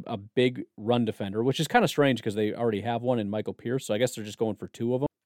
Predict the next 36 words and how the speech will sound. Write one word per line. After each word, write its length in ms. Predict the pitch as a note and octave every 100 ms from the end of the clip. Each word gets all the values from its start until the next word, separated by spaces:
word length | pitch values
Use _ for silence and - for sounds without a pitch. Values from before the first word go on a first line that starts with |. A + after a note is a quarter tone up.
| _ -
Then 100 | A2
obviously 320 | A2+ G2+ A#2
you 60 |
got, 200 | A2 G#2 - _ -
uh, 220 | G#2+ G2 - _ _ -
Danielle 260 | A#2 G#2
Hunter 360 | G2+ A2+ A2+ G#2+
off 140 | G2
the 160 | - G#2+
edge. 140 | G#2+
It's 100 | G2+
kinda 200 | - G3+
strange 340 | - C3+ B2 G#2+
they're 100 | G#2+
not 300 | A2 G#2 G#2
getting 300 | A2 G#2+ G2
somebody 500 | - A2+ A2+ A2 G#2
that's 180 | G#2
a 60 | G2+
little 200 | G2+ A#2+
bit 180 | A2+ F#2
more 180 | A2+ G#2+
of 80 |
a 60 | G2
pass 340 | - A2+ G#2+
rusher 260 | G#2+ G2+ G#2+
on 80 | G2+
the 80 | G2+
inside. 280 | G2 G#2+
I 40 | A#2
mean, 140 | C3+
I 80 | C3+
guess 180 | D3+ B2+
Pierce 380 | - B2+ A#2 -
kind 240 | A2+ A2
of 160 | F#2+